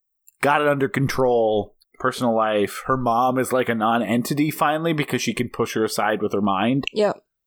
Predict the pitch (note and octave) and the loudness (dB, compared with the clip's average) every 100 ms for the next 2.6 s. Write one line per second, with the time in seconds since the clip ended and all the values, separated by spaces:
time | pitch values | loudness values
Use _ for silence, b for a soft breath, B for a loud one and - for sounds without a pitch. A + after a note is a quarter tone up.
0 | - G2 F#2+ - - A#2 G#2+ G2+ - G2+ | -8 -2 -2 -2 -2 0 2 0 -2 -4
1 | G2 - - B2+ G#2+ G#2 G2+ A#2+ B2+ A#2 | -2 -2 2 0 0 -4 -2 0 2 2
2 | A#2+ G2+ G#2 G2+ F#2 - | 2 2 0 0 -2 -8